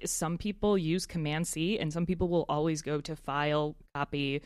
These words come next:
Paste. And it's just, that is how it is, and that's okay.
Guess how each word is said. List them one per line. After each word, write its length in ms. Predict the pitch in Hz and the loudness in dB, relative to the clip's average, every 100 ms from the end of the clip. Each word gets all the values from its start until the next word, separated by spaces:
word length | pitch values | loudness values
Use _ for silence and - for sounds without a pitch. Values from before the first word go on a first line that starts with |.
| - _ _ | -10 _ _
Paste. 320 | 120 107 - - | -4 -4 -6 -2
And 120 | 165 | 0
it's 160 | 151 - | 0 -2
just, 540 | - 156 - - - | 0 0 0 -6 -4
that 220 | 156 156 | 0 4
is 80 | 165 | 4
how 180 | 156 156 | 4 4
it 60 | 151 | 6
is, 220 | 208 247 | 4 4
and 120 | 185 | 2
that's 180 | 175 180 | 2 2
okay. 280 | 202 269 | 2 2